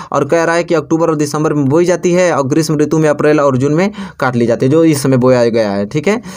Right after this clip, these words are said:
तो वही चीज़ है, तो आप लोग आराम से ये क्वेश्चन आएगा तुरंत उड़ा देंगे आप लोग, ठीक है। उम्मीद करता हूँ कि आप लोग नोट कर लिए होंगे। चलिए नेक्स्ट क्वेश्चन के ऊपर चलते हैं और नेक्स्ट क्वेश्चन देखिए क्या है। नेक्स्ट क्वेश्चन दोस्तों ये कह रहा है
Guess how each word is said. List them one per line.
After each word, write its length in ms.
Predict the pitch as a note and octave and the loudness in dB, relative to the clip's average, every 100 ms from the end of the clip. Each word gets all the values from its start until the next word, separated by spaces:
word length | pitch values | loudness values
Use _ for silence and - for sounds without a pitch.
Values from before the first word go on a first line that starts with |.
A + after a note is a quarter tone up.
| - - | -12 -2
तो 80 | C#3 | 0
वही 120 | D3+ | 2
चीज़ 180 | D#3 D3 | 2 0
है, 60 | |
तो 100 | D3 | 0
आप 140 | C3 C3+ | 0 0
लोग 140 | C#3 | 0
आराम 200 | C3+ D#3+ | 0 -2
से 180 | E3+ D#3+ | 0 0
ये 460 | C#3+ - D3+ D3+ | 0 -6 -4 -2
क्वेश्चन 300 | C#3+ D3 D#3 | -2 -2 -2
आएगा 120 | D3+ D3+ | 0 0
तुरंत 320 | C3+ C3+ C3 | 2 0 2
उड़ा 200 | A#2 G#2 | 0 0
देंगे 220 | G2 G2+ | 0 0
आप 140 | G2 | -2
लोग, 160 | G2+ G2 | -4 -2
ठीक 120 | D#3 | 0
है। 120 | G3 G#3 - - C#3+ | 0 -2 -8 -6 -2
उम्मीद 180 | D#3 | 0
करता 180 | D#3+ D#3 | 0 0
हूँ 80 | E3 | 0
कि 60 | D#3+ | 0
आप 100 | D#3 | 0
लोग 120 | D3+ | 0
नोट 160 | C#3 | 0
कर 140 | B2+ G#2+ | 0 0
लिए 120 | G#2+ | 2
होंगे। 140 | G#2 | 0
चलिए 220 | B2+ C#3 B2 | 0 2 2
नेक्स्ट 200 | D#3 F3 | 0 0
क्वेश्चन 200 | E3+ E3 | -2 0
के 80 | |
ऊपर 160 | E3 D#3+ | 0 0
चलते 260 | E3 D3+ E3 | -2 -2 -2
हैं 160 | F#3 G3 F#3+ | -2 -8 -8
और 160 | B2 | -2
नेक्स्ट 300 | C3+ E3 - | 0 0 -2
क्वेश्चन 260 | E3 D#3+ D#3 | -2 0 0
देखिए 200 | D#3 D3+ | 0 -2
क्या 160 | E3 | -2
है। 220 | D#3 D#3 G3+ - - - | -2 -2 -6 -16 -20 -6
नेक्स्ट 220 | C3+ E3+ E3+ | -2 0 0
क्वेश्चन 240 | E3 E3+ | 0 0
दोस्तों 240 | E3 E3 | 0 0
ये 60 | F3 | 0
कह 140 | F3+ | 0
रहा 120 | D#3+ C#3+ | 0 0
है 200 | C#3+ | -2